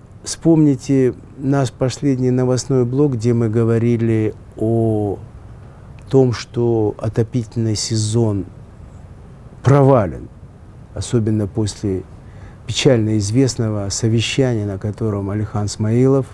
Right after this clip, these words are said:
премьер-министр Республики Казахстан, фактически это признал. И если теперь осенью возникнет вот этот топливный еще кризис,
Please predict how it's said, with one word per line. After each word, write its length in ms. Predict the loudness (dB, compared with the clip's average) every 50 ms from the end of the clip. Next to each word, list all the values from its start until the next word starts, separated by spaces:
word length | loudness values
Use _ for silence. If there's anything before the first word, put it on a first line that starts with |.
| -12 -8
премьер-министр 840 | -6 -4 -2 -2 -2 -2 -2 -2 -2 -2 -4 -6 -6 -8 -8 -10 -10 -12 -16 -20 -20 -20 -20 -18 -8 -6
Республики 600 | -6 -6 -4 -2 -2 -2 0 -2 -2 -2 -4 -4
Казахстан, 580 | -2 0 0 0 0 -2 -2 0 0 0 0
фактически 600 | -2 -4 -6 -8 -6 -8 -10 -10 -10 -10 -10 -10 -10
это 180 | -10 -8 -10
признал. 640 | -8 0 2 2 4 6 6 6 6 6 4 0 -4 -10 -18 -20 -20 -20 -20 -20 -20 -20 -20 -20 -20 -20 -20 -20 -20 -20 -20 -20 -20 -20 -20 -20 -12 -4
И 80 | 2 4
если 540 | 6 6 6 8 6 6 4 2 0 -2 -2
теперь 560 | -2 -2 -4 0 2 4 4 4 4 2 -2 -8 -20 -20 -20 -20 -20 -20 -20 -20 -20 -20 -10 0 4
осенью 680 | 4 4 4 4 0 -2 -2 -2 -2 -2 -4 -6 -8 -8 -6
возникнет 760 | -2 0 0 0 2 2 2 2 0 -2 -4 -4 -4 -6 -6 -10 -18 -20 -20 -18 -12
вот 340 | -8 -4 -4 -4 -2 0 0
этот 300 | 0 0 0 -4 -8 -8 -10 -14 -4
топливный 600 | 2 2 4 4 4 2 0 0 0 0 -2 -4 -4
еще 240 | -6 -4 -6 -6 -4
кризис, 520 | -2 0 0 0 0 -4 -8 -10 -14